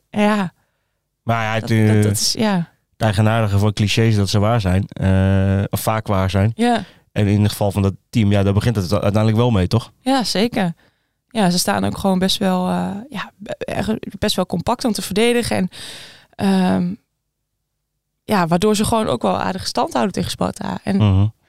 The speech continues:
Speaker 1: ja, dan, dat is gewoon echt, echt knap. En ook als je kijkt naar de ontwikkeling, hè, Peck heeft in de zomer een oefenduel gespeeld tegen Sparta. Ik geloof dat dat drie nul werd voor Sparta uit mijn hoofd, of drie één, volgens mij.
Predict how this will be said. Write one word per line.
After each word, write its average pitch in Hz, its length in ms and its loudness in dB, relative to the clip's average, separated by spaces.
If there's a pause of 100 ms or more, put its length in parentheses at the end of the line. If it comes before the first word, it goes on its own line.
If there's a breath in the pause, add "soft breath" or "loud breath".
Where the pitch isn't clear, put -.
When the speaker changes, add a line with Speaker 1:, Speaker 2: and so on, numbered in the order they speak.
(360)
Speaker 1:
ja, - 200 -10
dan, 180 200 -2
dat 175 160 -2
is 170 100 -2
gewoon - 220 -4
echt, - 320 -6 (460 soft breath)
echt - 200 -4
knap. 196 280 0
En 196 80 2
ook 190 80 -2
als 196 100 -2
je - 60 -4
kijkt 196 160 -2
naar 196 80 2
de - 60 0
ontwikkeling, 196 480 0
hè, 196 80 2
Peck 196 200 -2
heeft 196 160 -6
in 196 80 -6
de 196 60 -4
zomer 202 320 2
een - 60 -2
oefenduel 190 380 -2
gespeeld - 360 -4
tegen - 260 -4
Sparta. 196 420 -4
Ik 202 80 -6
geloof 202 220 -2
dat - 80 -14
dat - 260 -6
drie 202 220 -2
nul 202 180 4
werd 202 140 -4
voor - 100 -14
Sparta 220 460 -2 (440 loud breath)
uit - 140 -2
mijn 208 120 4
hoofd, 202 200 0
of 220 60 -12
drie 202 200 -2
één, 202 360 0
volgens - 220 -20
mij. 202 200 -10